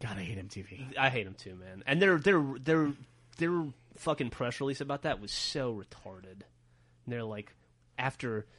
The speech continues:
Speaker 2: watching it
Speaker 1: <laughs>
Speaker 2: and hiring experts to look at it, we've determined that it's not appropriate and that, that violence of this kind is not appropriate." Like, do you, did you really have to hire experts to tell
Speaker 1: Yeah.
Speaker 2: you that a dude punching a chick in the face on fucking, on a channel that's primarily watched by fourteen-year-old kids is not appropriate?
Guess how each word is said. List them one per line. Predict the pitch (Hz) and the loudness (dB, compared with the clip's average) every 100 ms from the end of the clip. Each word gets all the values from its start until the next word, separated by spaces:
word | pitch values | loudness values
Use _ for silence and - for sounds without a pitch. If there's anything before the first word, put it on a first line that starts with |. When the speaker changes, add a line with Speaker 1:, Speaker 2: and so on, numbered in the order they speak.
| - - | -20 -6
Speaker 2:
watching | 131 135 160 123 | 2 4 4 2
it | 120 110 | 4 2
Speaker 1:
<laughs> | 131 | 2
Speaker 2:
and | 117 110 | 0 0
hiring | - 131 123 120 - | 4 4 4 0 -4
experts | 120 - 120 107 | -6 -4 -4 -4
to | - | -4
look | 117 117 | -4 -4
at | 101 | -6
it, | 101 | -6
we've | 120 110 | -8 -8
determined | 117 - 135 113 104 95 | -10 -2 0 0 -2 -2
that | 107 - - - - | -4 -6 -20 -12 -6
it's | - | -2
not | 127 110 | 0 -2
appropriate | 101 113 101 101 95 - | -4 -6 -6 -8 -10 -8
and | 110 | -8
that, | 104 123 | -8 -8
that | 117 123 - | -12 -12 -4
violence | 127 131 127 117 | 4 6 6 2
of | |
this | 110 - | -4 -4
kind | - 104 | -4 -4
is | 104 | -4
not | 104 | -6
appropriate." | 104 107 127 | -6 -4 -2
Like, | 175 | -2
do | 196 | -2
you, | 233 | -4
did | 202 | -4
you | 240 | -2
really | 254 | -2
have | 226 | 2
to | |
hire | 214 185 | 2 2
experts | 160 - 196 - | 0 0 -2 -2
to | 160 | -2
tell | - | 4
Speaker 1:
Yeah. | 185 165 | 6 6
Speaker 2:
you | 160 | 4
that | 131 | 2
a | |
dude | 127 139 - | 2 2 2
punching | 135 143 | 0 0
a | |
chick | 127 139 | 0 0
in | 123 | -2
the | |
face | - 123 139 - - - - | 0 0 0 -8 -16 -14 -4
on | 120 | -2
fucking, | 113 127 120 117 113 - _ - | 0 0 0 -2 -4 -8 _ -2
on | 123 | 0
a | 120 | 2
channel | - - 131 135 139 | 2 2 4 4 0
that's | 139 110 - - _ _ _ - - - | 0 -2 -4 -8 _ _ _ -20 -20 -2
primarily | 151 139 135 131 | 4 6 6 4
watched | 120 113 117 | 2 0 -2
by | 113 | -4
fourteen-year-old | - 131 123 135 127 117 | -4 -6 -2 0 0 -2
kids | 123 131 | -4 -6
is | 117 | -4
not | 113 | -6
appropriate? | 110 117 120 190 214 | -4 -6 -4 -6 -6